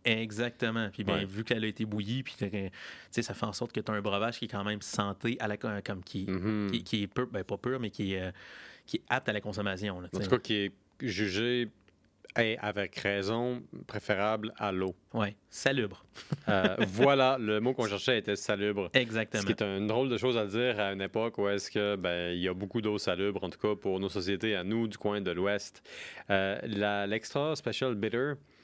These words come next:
Speaker 2: comment est-ce que ça évolue ? Comment est-ce que les gens boivent ça ?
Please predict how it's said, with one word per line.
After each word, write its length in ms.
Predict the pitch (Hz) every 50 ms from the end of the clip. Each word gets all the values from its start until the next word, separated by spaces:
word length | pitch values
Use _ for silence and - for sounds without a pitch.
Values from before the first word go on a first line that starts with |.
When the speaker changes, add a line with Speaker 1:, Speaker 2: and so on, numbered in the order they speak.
| - _ _ _ _ _ _
Speaker 2:
comment 220 | - 110 110 127 143
est-ce 100 | 139 -
que 60 | 120
ça 220 | - - 104 101 - -
évolue ? 680 | 127 110 - - 107 104 101 101 104 113 131 139 151 147
Comment 360 | - - 107 107 120 127 135
est-ce 140 | 135 127 - -
que 400 | - 113 113 117 117 120 120 113
les 520 | 110 104 101 101 101 101 98 101 98 98 95
gens 360 | 90 85 98 110 113 117 117
boivent 300 | 110 98 101 98 95 92 -
ça ? 280 | - - - 120 123